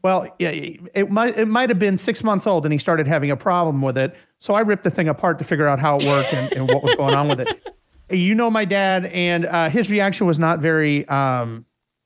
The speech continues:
positive, but I ended up fixing it, and it was just a, like, a loose cable or something. And I'm like, "Wow,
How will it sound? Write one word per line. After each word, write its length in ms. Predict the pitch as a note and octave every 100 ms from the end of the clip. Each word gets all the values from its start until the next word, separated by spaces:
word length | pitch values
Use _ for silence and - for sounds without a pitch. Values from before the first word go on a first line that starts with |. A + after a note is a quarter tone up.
| _ -
positive, 680 | A#3+ A3 C#3 C#3+ C3+ F#3+ - _ _ _
but 220 | D3 F3
I 160 | D#3+ F3
ended 220 | F3+ G#3+
up 160 | A3+ -
fixing 380 | B3+ - D#3+
it, 300 | C#3+ F3 - _ -
and 340 | E3 D#3+ D#3
it 60 | F3+
was 100 | D#3+
just 140 | F#3
a, 60 | G3+
like, 180 | F3 E3
a 60 |
loose 240 | E3 F#3 -
cable 360 | F#3 G3 F3
or 80 | C#3+
something. 460 | - D3 C#3 D3 F3 - _ _
And 220 | G3 G3+ F#3+ - _ _ G3+
I'm 120 | G#3
like, 180 | G3 - -
"Wow, 320 | E3 F3+ A#2+